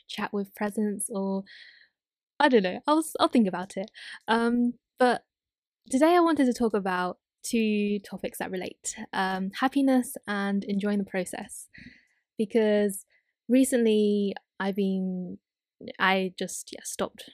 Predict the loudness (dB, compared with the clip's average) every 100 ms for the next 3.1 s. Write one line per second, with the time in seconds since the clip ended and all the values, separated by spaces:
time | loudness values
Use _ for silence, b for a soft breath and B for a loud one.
0 | _ -10 -10 -8 -10 -10 -8 -2 0 2
1 | 0 -2 -6 -10 -8 -10 -10 _ _ _
2 | B B 2 4 6 2 2 -2 -2 -2
3 | -4